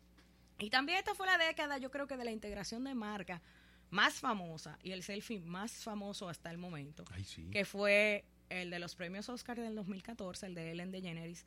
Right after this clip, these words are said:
Speaker 1: ¿Y por qué digo integración de marca? Porque recuerden que fue con un dispositivo Samsung.
Speaker 2: Sí.
Speaker 1: Y fue tan bien manejado que inclusive hubo una, una pequeña crisis, porque luego de que ella subió ese selfie,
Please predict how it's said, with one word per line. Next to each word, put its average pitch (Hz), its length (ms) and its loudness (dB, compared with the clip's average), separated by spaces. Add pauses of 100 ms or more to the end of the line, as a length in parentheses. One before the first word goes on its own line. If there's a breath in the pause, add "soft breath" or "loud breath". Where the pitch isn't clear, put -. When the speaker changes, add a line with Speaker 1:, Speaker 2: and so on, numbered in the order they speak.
(440 soft breath)
Speaker 1:
¿Y 233 120 0
por 233 140 0
qué 254 140 0
digo 311 160 0
integración 285 440 -2
de 285 60 0
marca? 233 300 0
Porque 233 240 -6
recuerden 196 480 -4
que 233 100 -6
fue 180 400 -6
con 190 140 -8
un 175 360 -6
dispositivo 175 560 -8
Samsung. - 600 -10
Speaker 2:
Sí. 80 180 -8 (720 soft breath)
Speaker 1:
Y 254 200 2
fue 339 320 2
tan 359 300 2
bien 339 200 -2
manejado 240 680 4
que 220 100 -4
inclusive 226 400 0
hubo 349 120 -2
una, 359 260 0
una 311 220 -2
pequeña 339 440 0
crisis, 262 680 -4
porque 190 280 -4
luego 220 240 0
de 320 80 2
que 320 100 -6
ella 311 140 -2
subió 285 300 -2
ese 285 240 -4
selfie, 214 540 -2